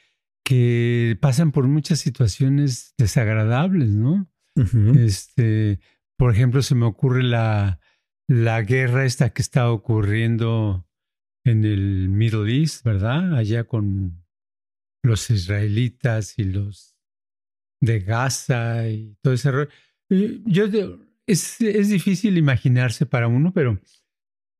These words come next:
Speaker 1: pero de que de pronto esté alguien en un edificio viviendo como si nada en su departamento, de pronto caiga una bomba y se desbarata, ya pi-, ya no tiene, si quedó vivo,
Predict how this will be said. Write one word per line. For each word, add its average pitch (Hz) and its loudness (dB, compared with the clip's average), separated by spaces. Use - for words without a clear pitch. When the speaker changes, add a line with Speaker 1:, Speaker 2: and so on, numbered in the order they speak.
Speaker 1:
pero 135 2
de 120 0
que 135 -2
de 127 0
pronto 156 2
esté 156 0
alguien 147 0
en 139 2
un 151 2
edificio 147 0
viviendo 151 0
como 117 -2
si - -4
nada 170 0
en 139 0
su 123 0
departamento, 127 -4
de 156 2
pronto 170 0
caiga 180 0
una 165 2
bomba 170 0
y 156 2
se 143 0
desbarata, 135 0
ya 151 -2
pi-, 151 0
ya 147 2
no 147 0
tiene, 147 0
si - 0
quedó 147 2
vivo, 170 0